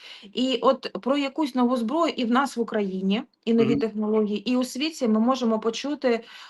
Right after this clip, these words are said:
Speaker 1: в період, е, з шостого по дев'яте серпня.
Speaker 2: Мгм.
Speaker 1: Повертаємося до восьмого серпня нашого. Е, до, е, тринадцятої години час несприятливий для,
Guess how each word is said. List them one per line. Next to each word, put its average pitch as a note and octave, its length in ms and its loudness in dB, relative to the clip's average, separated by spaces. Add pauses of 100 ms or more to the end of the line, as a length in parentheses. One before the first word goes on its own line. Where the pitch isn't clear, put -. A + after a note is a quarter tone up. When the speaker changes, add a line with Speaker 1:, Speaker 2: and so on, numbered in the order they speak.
(300)
Speaker 1:
в G3 140 0
період, A#3+ 600 4
е, G#3+ 260 6
з G3+ 100 -6
шостого A3+ 640 0
по A#3 340 4
дев'яте G#3 500 4
серпня. G3 520 -4 (180)
Speaker 2:
Мгм. C3+ 360 2 (720)
Speaker 1:
Повертаємося C#4 760 4
до A3+ 140 2
восьмого B3 440 2
серпня G3 420 0
нашого. F3 560 0 (420)
Е, G3+ 340 8
до, B3+ 640 2
е, G#3+ 680 6
тринадцятої A3+ 880 6
години G#3+ 440 4
час G#3 300 4
несприятливий A3+ 1080 2
для, G3+ 500 6